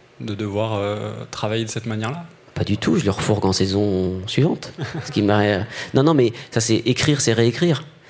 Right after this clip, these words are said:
Speaker 2: Donc il faut accepter de, ça, c'est, ça, ça, ça, ça va de soi que s'il y a pas quatre-vingt-dix pour cent du travail qui est, qui est émergé, c'est ça ? Enfin, c'est un iceberg, l'écriture. Il faut garder les dix meilleurs pourcents de ce qu'on, c'est ce qui nous tue souvent en écriture,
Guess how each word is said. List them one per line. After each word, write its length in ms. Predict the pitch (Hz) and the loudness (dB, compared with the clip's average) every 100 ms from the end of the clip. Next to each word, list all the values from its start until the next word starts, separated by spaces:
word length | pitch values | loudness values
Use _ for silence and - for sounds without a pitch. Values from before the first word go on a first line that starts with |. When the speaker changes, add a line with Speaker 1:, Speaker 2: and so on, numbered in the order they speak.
| - - | -20 -12
Speaker 2:
Donc 260 | - 104 - | -2 0 0
il 60 | - | 2
faut 100 | 104 | 2
accepter 480 | 101 104 - 131 | 2 -2 0 0
de, 400 | 113 98 92 98 101 - - - | 2 2 2 0 -2 -6 -16 -6
ça, 120 | 107 | -2
c'est, 240 | - 101 | 0 0
ça, 180 | 98 104 | 0 -2
ça, 200 | 95 - | -2 -4
ça, 320 | 113 - 92 101 | -8 -4 -2 -2
ça 160 | 104 98 | -2 -2
va 100 | 104 | 0
de 60 | - | 0
soi 220 | - 135 | 0 0
que 480 | 135 104 104 104 101 - - - | 2 0 2 2 -2 -6 -16 -8
s'il 160 | - - | 0 2
y 20 | |
a 40 | |
pas 120 | 117 | 2
quatre-vingt-dix 560 | 113 147 143 139 131 131 | 2 0 2 4 4 2
pour 200 | - 123 | 0 0
cent 120 | - | 0
du 140 | 123 - | 0 0
travail 400 | - 110 113 113 | 0 2 2 2
qui 100 | 107 | 2
est, 540 | 107 104 104 - - | 4 2 0 -2 -2
qui 320 | - 98 98 | 0 2 2
est 160 | 101 - | 2 2
émergé, 540 | 117 117 113 110 143 165 - - _ _ _ | 2 2 2 2 2 -2 -12 -20 _ _ _
c'est 100 | - | -6
ça ? 200 | - 123 - - - | 0 0 -2 -12 -2
Enfin, 100 | 101 | 0
c'est 100 | 95 | 4
un 100 | 107 | 4
iceberg, 380 | 113 117 151 113 | 4 4 2 0
l'écriture. 380 | 101 - 101 95 | -2 -4 -4 -4
Il 80 | - | -2
faut 120 | 98 | 0
garder 200 | 98 104 | 2 2
les 120 | 98 | 0
dix 180 | 98 110 | 0 2
meilleurs 240 | 113 110 | 4 4
pourcents 340 | 107 107 - 120 | 0 0 0 0
de 80 | 104 | 0
ce 80 | |
qu'on, 400 | - 104 98 98 107 - - - - | -2 -4 -2 -4 -6 -14 -20 -20 -4
c'est 100 | - | -2
ce 80 | - | 2
qui 60 | |
nous 100 | 123 | 2
tue 160 | 127 151 | 2 0
souvent 280 | - 117 117 | 2 4 4
en 60 | |
écriture, 580 | 113 110 117 - 156 160 | 2 0 -2 2 0 0